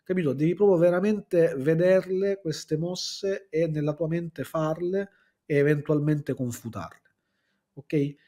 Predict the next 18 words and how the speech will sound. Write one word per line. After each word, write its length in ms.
Cioè 140
devi 140
passare 320
in 100
modalità 420
proprio 1080
non 280
passa 440
più 160
niente, 280
cioè 320
qui 440
si 240
va 140
dritti 680
fino 280
alla 180
fine. 280